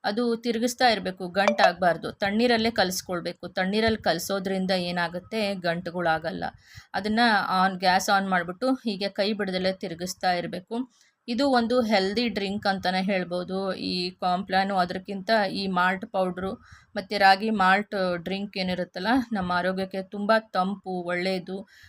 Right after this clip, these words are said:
ಮಾರ್ನಿಂಗು, ಹ್ಮ್, ದಿನ ಟೀ ಕುಡಿಯೋಕ್ಕೆ ಕೆಲವೊಬ್ರು ಇಷ್ಟಪಡಲ್ಲ. ವಾತ, ಪಿತ್ತ, ಕಫ ಪ್ರಕೃತಿ ಒಂದು ಇರುತ್ತಲ್ವ, ಕೆಲವೊಬ್ರಿಗೆ ಜಾಸ್ತಿ ಪಿತ್ತ ಕ-, ವ-, ಕ-, ಪ್ರಕೃತಿ ಇರುತ್ತೆ. ಸಮ್ಮರಲ್ಲಿ ಅವ್ರಿಗೆ ಏನಾದ್ರೂ, ಹ್ಮ್, ಬೇರೆ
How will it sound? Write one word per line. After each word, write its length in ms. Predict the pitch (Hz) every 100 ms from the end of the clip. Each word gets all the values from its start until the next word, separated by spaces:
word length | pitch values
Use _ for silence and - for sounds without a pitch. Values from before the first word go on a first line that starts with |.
| _
ಮಾರ್ನಿಂಗು, 680 | 220 240 240 240 226 220 220
ಹ್ಮ್, 600 | 220 202 202 190 190 190
ದಿನ 140 | 208 214 220
ಟೀ 220 | 226 220
ಕುಡಿಯೋಕ್ಕೆ 340 | 220 202 202
ಕೆಲವೊಬ್ರು 300 | 208 190 185
ಇಷ್ಟಪಡಲ್ಲ. 680 | 180 190 202 196 202 180 180 175 180 - -
ವಾತ, 280 | 185 196 208
ಪಿತ್ತ, 300 | 196 196 -
ಕಫ 320 | 190 185 165 190 185
ಪ್ರಕೃತಿ 580 | 185 180 185 190 - 190
ಒಂದು 240 | 180 175
ಇರುತ್ತಲ್ವ, 540 | 170 180 185 180 165 196 226 - - _
ಕೆಲವೊಬ್ರಿಗೆ 440 | 226 233 220 220 208
ಜಾಸ್ತಿ 460 | 185 175 - 214
ಪಿತ್ತ 320 | 202 202 -
ಕ-, 340 | 202 196 180 175
ವ-, 220 | 147 185
ಕ-, 220 | 185 175
ಪ್ರಕೃತಿ 480 | - 170 196 185 190
ಇರುತ್ತೆ. 400 | 180 170 180 175
ಸಮ್ಮರಲ್ಲಿ 560 | 175 190 196 190 185 196
ಅವ್ರಿಗೆ 260 | 180 175
ಏನಾದ್ರೂ, 420 | 170 180 180 196
ಹ್ಮ್, 480 | 220 - 190 180 175
ಬೇರೆ 300 | 180 202 208